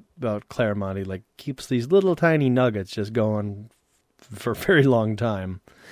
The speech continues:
But that's the other problem, though, with a comic book. Like, somebody else picking this up, like, you don't have any idea of, not that it matters, but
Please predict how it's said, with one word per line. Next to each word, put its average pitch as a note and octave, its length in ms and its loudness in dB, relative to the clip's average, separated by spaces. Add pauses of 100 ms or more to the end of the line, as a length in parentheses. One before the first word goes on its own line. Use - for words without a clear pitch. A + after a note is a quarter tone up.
(280)
But D#3+ 160 4
that's G#3+ 220 4
the G3+ 100 6
other E3+ 120 6
problem, F#3+ 420 4
though, A#2+ 120 6
with A#2+ 100 4
a A2+ 40 -2
comic C#3 360 2
book. A2 180 -2
Like, G#2+ 180 0
somebody C#3 280 2
else A#2 180 2
picking C3 320 -2
this G#2+ 160 -2
up, B2 180 0
like, G#2 240 -2
you A#2 220 0
don't A2+ 220 -2
have G#2+ 200 -4
any A2 200 -4
idea G#2 380 -2
of, G2+ 260 -10 (260)
not C3+ 300 2
that C#3 120 2
it G#2 60 -4
matters, G#2 500 -4
but - 220 -14